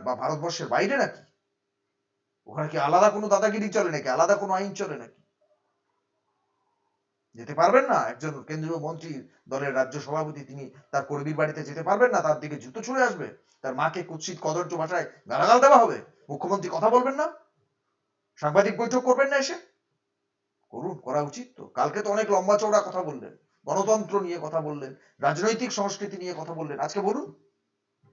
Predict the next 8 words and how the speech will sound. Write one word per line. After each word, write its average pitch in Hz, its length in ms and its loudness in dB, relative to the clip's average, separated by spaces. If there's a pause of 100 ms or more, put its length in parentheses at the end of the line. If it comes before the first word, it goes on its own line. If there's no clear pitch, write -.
(360)
বলুন, 214 300 6 (1120)
মুখ 135 260 -10
নেই, 123 140 -10
বলতে 110 240 -16
পারবেন 101 320 -18 (100)
না, - 60 -20 (1040)
পারবেন 190 300 6
না। 196 160 4